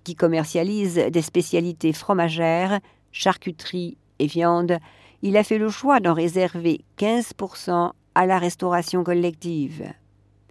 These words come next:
Nous proposons une large gamme avec de grosses quantités toute l'année. Notre bœuf est, par exemple, utilisé pour des plats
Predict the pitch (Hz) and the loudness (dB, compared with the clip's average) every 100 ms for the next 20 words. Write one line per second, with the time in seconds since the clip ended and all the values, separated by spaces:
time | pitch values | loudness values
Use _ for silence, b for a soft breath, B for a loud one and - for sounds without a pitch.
0 | b b b b b 185 185 220 214 226 | b b b b b -4 2 2 2 2
1 | 254 302 - 180 165 190 220 175 170 175 | 4 4 4 2 4 4 2 0 0 4
2 | 180 175 180 175 _ _ - 180 156 175 | 4 4 2 -2 _ _ -2 0 2 0
3 | 160 220 277 - 220 208 196 - 202 202 | 2 0 0 0 -2 -2 -10 -2 0 0
4 | - _ _ - 208 - 208 190 165 - | -4 _ _ -12 -8 -4 0 2 2 -2
5 | - _ _ _ _ _ b b b b | -8 _ _ _ _ _ b b b b
6 | - 151 151 156 180 175 - - - 185 | -6 -2 -2 2 2 0 -10 -6 2 2
7 | - _ - 170 175 165 180 185 185 180 | 2 _ -6 -6 -4 0 2 2 4 4
8 | 123 - 190 156 180 180 175 214 185 175 | 4 0 -6 -4 -6 -6 -2 -2 0 0
9 | 156 160 165 190 | 0 -2 0 2